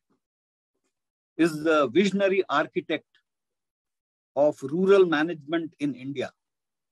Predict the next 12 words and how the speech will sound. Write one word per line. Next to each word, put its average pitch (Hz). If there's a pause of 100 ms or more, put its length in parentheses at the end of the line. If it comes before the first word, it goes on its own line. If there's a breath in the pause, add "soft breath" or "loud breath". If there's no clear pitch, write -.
(300)
after 175
Doctor 175
Kurian 175 (180)
of 131
Amul 131
fame. 92 (2500)
During 165
those 170
times, 196 (1700)
Doctor 151
Barbara 185
Kangan 165